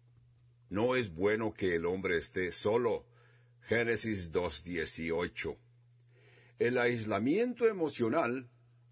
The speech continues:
puede ser la consecuencia de una cultura del apresuramiento y también de relaciones fallidas.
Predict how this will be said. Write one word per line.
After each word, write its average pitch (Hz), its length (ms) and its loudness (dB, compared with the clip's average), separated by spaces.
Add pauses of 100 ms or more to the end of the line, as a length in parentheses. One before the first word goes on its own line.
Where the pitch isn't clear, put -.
(100)
puede 156 280 6
ser 156 260 4
la 131 220 0
consecuencia 139 1040 0
de 110 120 0
una 120 320 -2
cultura 143 880 -2 (600)
del 95 240 2
apresuramiento 92 2000 -2 (400)
y 143 200 0
también 185 840 0
de 135 260 2
relaciones 139 960 2 (580)
fallidas. 101 1300 0